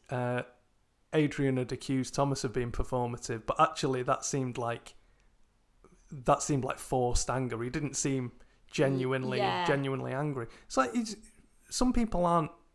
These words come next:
Speaker 1: don't have those strong, uh, emotions in them that come out that way. I'm not an angry person. When I get angry,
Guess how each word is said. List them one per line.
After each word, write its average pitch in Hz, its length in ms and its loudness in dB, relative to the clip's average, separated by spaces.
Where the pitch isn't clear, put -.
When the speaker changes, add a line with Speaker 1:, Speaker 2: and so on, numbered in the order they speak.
Speaker 1:
don't 165 260 4
have 151 400 0
those 135 360 0
strong, 131 520 0
uh, 120 340 -2
emotions 139 600 0
in 165 180 0
them 127 120 0
that 127 140 -6
come 135 180 -4
out 175 220 -2
that - 160 -2
way. 123 180 -2
I'm 202 200 6
not 196 120 4
an 143 80 4
angry 123 280 0
person. 117 400 2
When 143 100 -4
I 185 140 4
get 180 160 -2
angry, 151 420 -2